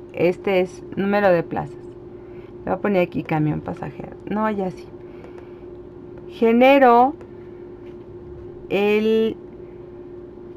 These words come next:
constructor usando los campos y ahí está, ¿sí? Ya tenemos nuestro camión de pasajeros y solamente me falta agregar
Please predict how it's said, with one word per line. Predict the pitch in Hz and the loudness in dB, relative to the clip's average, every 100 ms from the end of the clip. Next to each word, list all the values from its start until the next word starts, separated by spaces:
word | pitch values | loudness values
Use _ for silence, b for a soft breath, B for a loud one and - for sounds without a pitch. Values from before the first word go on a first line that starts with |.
| 359 - - - - - - - - | -16 -16 -18 -18 -16 -16 -16 -16 -2
constructor | - 226 233 - 240 226 - 185 180 220 - - - - - | 4 6 4 0 -4 -4 2 4 4 2 -12 -18 -18 -18 -8
usando | - 165 - 185 170 180 185 | -6 -6 0 2 4 4 2
los | 190 185 180 - - - - - - - | 4 4 4 -2 -18 -18 -18 -16 -14 0
campos | 190 196 185 208 240 330 - - - - - | 2 2 0 -2 -2 -6 -12 -16 -16 -14 -2
y | 175 | 2
ahí | 165 170 165 | 4 2 0
está, | 160 - - - - - - - | -4 -12 -16 -16 -18 -16 -14 -10
¿sí? | - - B B B B B B - - | -10 -10 B B B B B B -16 -10
Ya | - | -8
tenemos | 175 175 170 170 165 160 - 175 | -2 0 2 2 0 -4 -10 -2
nuestro | 175 165 175 170 | -2 0 -2 2
camión | 190 208 220 240 294 - - | 2 2 0 -2 -4 -8 -8
de | 180 170 | 0 2
pasajeros | - 160 160 156 208 220 233 269 - - - B B B B B - | 8 6 6 -2 0 -2 -2 -6 -12 -16 -16 B B B B B -4
y | 185 | -4
solamente | 180 - 196 202 208 208 202 220 | -2 4 6 6 4 2 2 2
me | 220 185 | 2 0
falta | - 190 190 190 196 | 6 6 8 8 8
agregar | 190 202 202 185 185 | 8 4 2 4 2